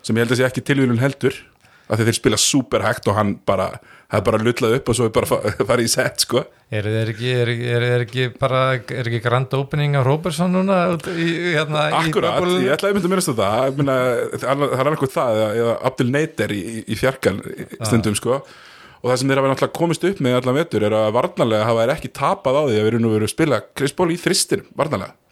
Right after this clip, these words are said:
Speaker 2: Hann er náttúrulega þröstur.
Speaker 1: Já, já, og, og náttúrulega þetta er kannski highlightar líka bara hvernig deildin er orðin,
Speaker 2: Mm.
Speaker 1: að ef þú ætlar að refsa Oklahoma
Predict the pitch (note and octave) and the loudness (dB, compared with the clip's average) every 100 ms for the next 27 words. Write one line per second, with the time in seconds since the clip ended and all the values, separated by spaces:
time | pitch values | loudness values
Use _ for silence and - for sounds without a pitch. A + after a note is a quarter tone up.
0 | _ - - - - - E2+ G2 A#2+ D3 | _ -20 -20 -20 -14 -12 -2 0 2 0
1 | D3+ A#2+ G#2+ G2+ A2 A#2+ C3+ - A#2 F3 | -2 -2 -4 -6 -6 -2 -2 -2 -4 -4
2 | - - G#2+ G2+ G2+ A2+ G#2+ G#2+ B2+ - | -8 -10 -2 0 2 2 2 2 0 0
3 | B2 C#3 C3+ B2 C3 B2 B2 C#3 C3+ B2+ | 0 0 0 -2 0 0 0 0 -2 -2
4 | C#3+ B2+ B2+ B2 A2 A#2 C3 B2+ A2 G#2+ | -2 -2 0 0 0 0 0 0 0 -2
5 | G#2 F#2 F#2+ F#2 - G2+ - G#2 G#2 D3 | -4 -6 -4 -4 -4 -6 -2 0 2 2
6 | D3+ - - A2 G2+ F2+ F2+ G#2+ G#2 - | 0 -4 -16 -12 -10 -12 -4 0 0 -2
7 | - - A#2 G#2+ G#2+ G#2 G#2 G#2+ A2+ - | -18 -2 0 0 2 0 0 -2 -2 0
8 | - B2+ A2+ - _ _ _ _ - B2 | 0 0 0 -4 _ _ _ _ -10 -6
9 | - A2 C3 D3+ A2 | 0 2 2 2 2